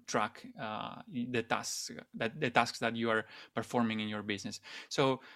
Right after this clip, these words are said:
uh, find out what are the low value tasks of your business. Uh, for example, something that can come to my mind is, like, uh, creating shipping plans or uploading pictures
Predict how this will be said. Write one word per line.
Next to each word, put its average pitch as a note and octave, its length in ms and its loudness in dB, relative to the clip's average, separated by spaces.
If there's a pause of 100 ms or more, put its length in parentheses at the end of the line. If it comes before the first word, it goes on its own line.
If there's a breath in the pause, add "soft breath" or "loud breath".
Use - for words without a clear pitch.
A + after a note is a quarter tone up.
(140 loud breath)
uh, A#2+ 160 6
find F3 360 6
out C3+ 300 10
what C#3+ 180 8
are C#3+ 160 12
the B2+ 240 6
low D3 280 10
value C3 420 12
tasks A#2+ 640 4
of A#2+ 160 -2
your A#2+ 220 6
business. A2 680 0 (400 loud breath)
Uh, B2 160 6
for C#3 160 2
example, C3+ 340 6
something C#3+ 420 4
that B2 120 6
can B2 380 2
come B2 460 6
to A#2+ 140 -2
my A#2 200 0
mind B2+ 340 6
is, A#2 180 4
like, A#2 300 0
uh, A#2+ 120 -2
creating B2+ 420 2
shipping A#2+ 480 0
plans G#2+ 420 -4
or A2+ 260 2
uploading A#2+ 640 4
pictures - 680 0